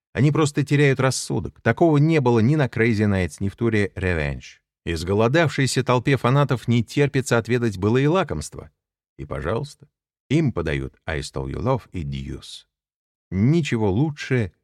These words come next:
и представить нельзя. В самом начале тура фанатам преподнесли крайне неожиданный сюрприз, и я сам бы ни за что не догадался или не предвидел такого маневра.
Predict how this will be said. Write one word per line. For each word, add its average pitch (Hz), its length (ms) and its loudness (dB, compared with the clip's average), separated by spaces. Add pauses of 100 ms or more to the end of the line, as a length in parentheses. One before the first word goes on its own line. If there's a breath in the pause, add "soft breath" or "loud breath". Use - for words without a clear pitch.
(240)
и 101 120 -2
представить 73 680 -6
нельзя. 73 480 -6 (1600)
В - 60 -16
самом 175 380 4
начале 131 400 2
тура 165 280 0
фанатам 131 460 0
преподнесли 117 600 0
крайне 123 520 2
неожиданный 113 580 2
сюрприз, 160 760 -6
и 98 80 -6
я 90 400 -2
сам 98 520 -4
бы 76 80 -4
ни 76 100 -2
за 78 160 -4
что - 160 -8
не 82 120 -4
догадался 82 640 -4
или 71 420 -6 (160)
не 82 100 -4
предвидел 76 460 -6
такого 78 320 -6
маневра. 78 460 -8